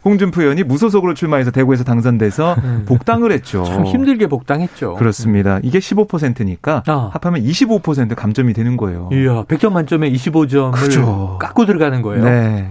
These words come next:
Speaker 1: 큽니다.
Speaker 2: 네.
Speaker 1: 그리고 지금 경쟁자들도 보면 이진숙, 어, 뭐 전 엠비씨 사장,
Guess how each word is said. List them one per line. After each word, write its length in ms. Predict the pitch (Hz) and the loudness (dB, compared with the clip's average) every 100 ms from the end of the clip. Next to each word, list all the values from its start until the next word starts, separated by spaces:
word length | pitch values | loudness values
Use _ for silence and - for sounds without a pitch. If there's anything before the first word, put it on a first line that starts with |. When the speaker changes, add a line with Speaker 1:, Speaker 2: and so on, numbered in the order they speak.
| 104 | -8
Speaker 1:
큽니다. 600 | 165 180 160 104 98 165 123 | -4 0 0 0 -2 -4 -6
Speaker 2:
네. 220 | 104 82 - | -8 -8 -4
Speaker 1:
그리고 220 | 175 175 | -2 -2
지금 340 | - 196 196 175 | 0 0 0 0
경쟁자들도 680 | 147 175 202 185 165 160 | 0 0 2 2 0 -2
보면 280 | 143 139 143 | -2 -2 0
이진숙, 600 | 123 165 180 156 139 113 - - - - | 0 0 -2 0 0 0 -8 -20 -18 -6
어, 220 | 117 104 | -2 -2
뭐 180 | 107 104 | -2 -2
전 340 | 123 107 151 | 0 0 -2
엠비씨 260 | 120 117 113 | -2 -2 -2
사장, 420 | 151 151 143 107 | -4 -2 0 -2